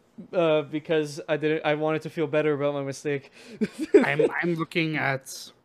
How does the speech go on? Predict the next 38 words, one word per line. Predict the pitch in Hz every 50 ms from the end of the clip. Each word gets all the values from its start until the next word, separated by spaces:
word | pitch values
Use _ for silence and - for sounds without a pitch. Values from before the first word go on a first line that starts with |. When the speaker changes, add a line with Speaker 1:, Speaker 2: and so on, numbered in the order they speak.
| _ _ - - -
Speaker 2:
twitter | - - 151 147 143 139
dot | 139 135 127 127 -
com | - 143 127 127 120 123
while | 127 123 127
you | 123 127
were | 123 123 123 123 120 123 127 - _ -
making | 131 131 127 120 - 127
that | 123 123 123 131 120
fuck | - 131 120 - -
up. | 123 117 - _ - - _ _ _ _ _
Speaker 1:
Why | _ 180 220
are |
you | 262 262
looking | 285 269 285
at | 277 262 -
Twitter? | - 311 349 381 381 349 302 - 175 147 - - 233 220
This | - 254 269
is | 247
our | 294 285 269 -
anniversary! | - 302 330 320 320 311 220 - 339 359 349 339 - - 359 330 311 311 294 269 226 180 147 - - - - - - - - - - _
This | - 269 294 277
Speaker 2:
Happy | 311 302 285 277
Speaker 1:
is |
Speaker 2:
anniversary! | 277 277 277 277 262 262 294 302 302 349 - - 294 262 254 240 233 220 202 -
Speaker 1:
Wait! | 339 349 330 311 320 311 311 320 311 311 311 -
<laughs> | - 311 - - 311 294 - - 311 302 - 330 330 311 - - 381 339 - - - - 392 - - _ _ _ _ 440 440 - - - 453 453 427 359 - _ 440 440 - - - - 440 427
I | 381 -
Speaker 2:
I'm | 440
Speaker 1:
just | -
Speaker 2:
looking | 185 202 - - 214 208
at | 208 202 208
Twitter | - 247 202 185 208 214 208 190 185
'cause | - 190 170 165
a | 175
bunch | 160 165 180 180 -
of | 208 185 170 151
W | 180 170 170 190 180 175
B | 151 151 180 185 180 175